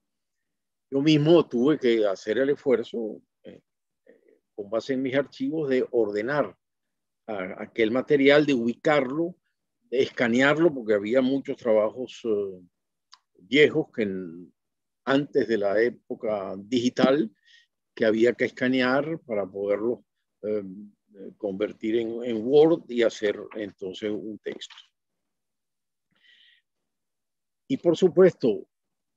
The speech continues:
me remonté al año mil novecientos setenta y cuatro. ¿Por qué esa fecha? Porque es la fecha en que comienza a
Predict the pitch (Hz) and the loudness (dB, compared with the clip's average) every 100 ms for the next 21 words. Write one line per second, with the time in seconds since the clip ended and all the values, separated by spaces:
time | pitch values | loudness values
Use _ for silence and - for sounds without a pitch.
0 | _ _ _ _ - 131 131 131 170 180 | _ _ _ _ -20 -8 -4 0 2 2
1 | 170 160 165 156 156 160 147 135 123 139 | 2 4 6 6 4 4 2 -2 -4 -2
2 | 143 139 143 113 123 110 113 - 135 120 | -4 -4 -4 2 2 0 -6 0 4 4
3 | - - _ 120 - 160 147 151 - 120 | 2 -20 _ -10 -4 -2 0 -2 2 0
4 | - - _ _ _ _ _ _ _ _ | 0 -18 _ _ _ _ _ _ _ _
5 | _ _ _ _ 156 139 160 175 202 165 | _ _ _ _ 0 4 6 8 8 6
6 | 151 143 - 175 147 127 139 - 135 127 | 2 0 2 2 2 0 -2 0 0 2
7 | 160 175 - 175 165 - 127 143 160 | 4 2 2 0 0 -4 -4 -2 -4